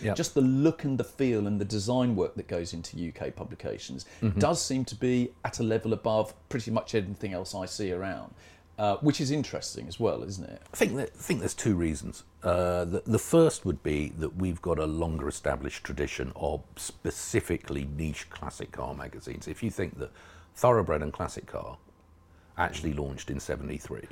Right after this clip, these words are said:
Speaker 1: Um, Classic and Sports Car came along in eighty-two, um, and that makes Octane a, a sort of a relatively new newcomer. And then since then we've had some quarterlies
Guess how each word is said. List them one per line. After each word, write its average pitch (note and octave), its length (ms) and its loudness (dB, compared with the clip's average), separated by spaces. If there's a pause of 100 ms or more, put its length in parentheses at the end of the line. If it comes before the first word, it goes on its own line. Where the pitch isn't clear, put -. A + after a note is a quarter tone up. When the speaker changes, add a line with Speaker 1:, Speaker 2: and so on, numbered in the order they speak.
(120)
Speaker 1:
Um, F#2+ 300 2
Classic - 340 0
and G2+ 100 0
Sports - 300 0
Car F2 140 0
came E2+ 240 -2
along D#2 320 -2
in D#2 280 -2
eighty-two, E2 560 -2 (480)
um, E2+ 320 -2
and G2 240 0 (280)
that A#3 160 -4
makes A#3+ 240 0
Octane C3 440 0
a, E2 200 0
a F2+ 40 -4
sort G2 200 -2
of F2 100 -2
a F#2+ 80 2
relatively F#2+ 680 0
new D#2+ 280 -2 (280)
newcomer. G2 460 0
And F#2 160 -2
then G2 140 0
since - 320 -4
then G#2 160 0
we've F2 100 -2
had E2+ 160 -4
some D#2 160 -6
quarterlies C3 640 -2